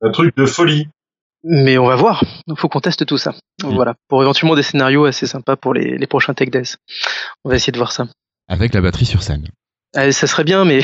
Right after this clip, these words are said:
Speaker 2: <laughs>
Speaker 1: Ouais,
Speaker 2: ça va,
Speaker 1: non.
Speaker 2: ça, ça va
Speaker 3: Ah.
Speaker 2: demander un peu de gestion, mais
Speaker 3: Ah, une
Speaker 1: C'est pas
Speaker 3: batterie
Speaker 1: moi qui l'ai
Speaker 3: électronique,
Speaker 1: dit, hein.
Speaker 3: ça va. C'est pas
Speaker 1: Moi, je propose de monter une pétition ou un user voice, un truc comme ça.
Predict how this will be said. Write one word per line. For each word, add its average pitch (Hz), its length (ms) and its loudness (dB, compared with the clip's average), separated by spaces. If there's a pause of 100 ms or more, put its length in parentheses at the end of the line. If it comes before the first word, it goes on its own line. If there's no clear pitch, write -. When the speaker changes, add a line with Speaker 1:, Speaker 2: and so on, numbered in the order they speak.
(100)
Speaker 2:
<laughs> - 100 -6
Speaker 1:
Ouais, - 840 0
Speaker 2:
ça - 80 2
va, - 80 2
Speaker 1:
non. 151 140 4
Speaker 2:
ça, 214 300 2
ça - 120 -2
va - 80 2
Speaker 3:
Ah. - 40 2
Speaker 2:
demander 190 200 2
un 202 80 2
peu 190 180 -2
de 151 60 -4
gestion, 151 440 -4
mais 147 80 0 (100)
Speaker 3:
Ah, 95 180 2
une 110 120 2
Speaker 1:
C'est 113 100 2
pas 110 60 4
Speaker 3:
batterie 110 180 4
Speaker 1:
moi 117 100 2
qui - 60 -2
l'ai - 80 2
Speaker 3:
électronique, 127 200 6
Speaker 1:
dit, 123 60 4
hein. 131 40 4
Speaker 3:
ça 104 100 4
va. 98 300 0 (220)
C'est 87 180 -10
pas 76 560 -6 (380)
Speaker 1:
Moi, 143 120 2
je 156 80 -2
propose 175 420 2
de 160 80 2
monter 156 280 2
une 160 180 2
pétition 160 560 -2
ou 156 300 2
un 113 300 4
user 156 260 4 (100)
voice, 143 340 4
un 113 60 2
truc - 240 -10
comme 117 120 0
ça. 135 220 2